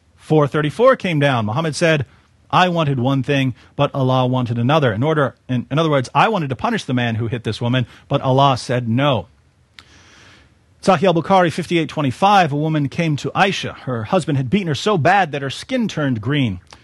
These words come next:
Aisha said to Muhammad, "I have not seen any women suffering as much as the believing women. Look, her skin is greener than her clothes." Muhammad did a little investigating and decided that the woman got what she deserved because she had been complaining about her husband.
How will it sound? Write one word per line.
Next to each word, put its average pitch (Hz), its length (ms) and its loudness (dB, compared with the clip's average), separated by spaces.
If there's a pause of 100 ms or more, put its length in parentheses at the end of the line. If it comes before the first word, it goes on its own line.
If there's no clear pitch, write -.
(280)
Aisha 156 260 0
said 175 160 0
to 160 60 -2
Muhammad, 151 400 2
"I 190 140 2
have 175 200 -2
not 190 300 2
seen 196 380 -4 (140)
any 262 260 4
women 196 420 0
suffering 202 480 0
as 127 200 -2
much 196 380 2
as 170 280 0
the 165 120 2
believing 160 600 2
women. 131 340 0 (640)
Look, 214 360 4
her 175 160 -4
skin 254 400 0
is 175 220 0
greener 208 380 2
than 175 160 0
her 170 120 0
clothes." 180 840 0 (1000)
Muhammad 165 280 2
did 165 140 2
a 165 40 2
little 151 240 2
investigating 143 760 0
and 131 80 -2
decided 147 440 0
that 131 140 -4
the 131 80 -4
woman 165 340 0
got 175 240 2
what 147 140 -4
she 165 180 -6
deserved 139 800 0
because 120 560 -4
she - 200 -6
had 120 120 -2
been 117 220 0
complaining 135 560 -2
about 113 260 -2
her - 140 -10
husband. 123 420 -4